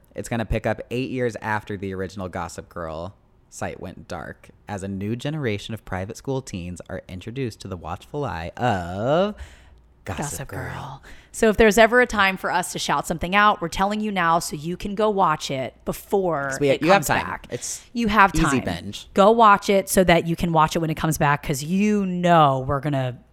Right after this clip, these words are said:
Speaker 2: talk all about it. I cannot wait.
Speaker 1: I can't wait either. It's gonna
Speaker 2: Oh
Speaker 1: be
Speaker 2: my
Speaker 1: so
Speaker 2: God.
Speaker 1: good. It's such a hard show to talk about because there's
Speaker 2: There's just a
Speaker 1: so,
Speaker 2: lot
Speaker 1: there's so many things that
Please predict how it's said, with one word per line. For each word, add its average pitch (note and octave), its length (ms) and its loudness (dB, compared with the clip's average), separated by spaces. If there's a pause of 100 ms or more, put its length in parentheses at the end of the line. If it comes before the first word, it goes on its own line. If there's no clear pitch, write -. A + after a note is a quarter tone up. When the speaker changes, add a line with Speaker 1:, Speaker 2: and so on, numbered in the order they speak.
(220)
Speaker 2:
talk D3+ 340 0
all D3 200 0
about B2 260 -6
it. - 180 -12 (600)
I - 80 0
cannot A#2 400 -4
wait. F2+ 240 -10
Speaker 1:
I F#2 100 -10
can't C#2 200 -12
wait B1+ 140 -10
either. A#1+ 260 -10 (100)
It's - 100 -20
gonna F#2 120 -6
Speaker 2:
Oh - 20 -6
Speaker 1:
be - 40 -6
Speaker 2:
my - 60 -12
Speaker 1:
so - 100 -6
Speaker 2:
God. - 80 -6
Speaker 1:
good. B1+ 240 -8 (340)
It's - 160 2
such E3+ 180 4
a F#3 60 6
hard F3+ 180 6
show D3+ 140 4
to C#3 60 2
talk A#2+ 280 2
about A2 220 2
because G#2 300 -2
there's A2+ 200 0
Speaker 2:
There's A#3+ 200 4
just C4 120 4
a D3+ 40 10
Speaker 1:
so, C#3+ 140 12
Speaker 2:
lot G3 360 10 (220)
Speaker 1:
there's C#3 220 4
so D3 420 4
many C3 300 0
things B2 520 -2
that G#2+ 480 0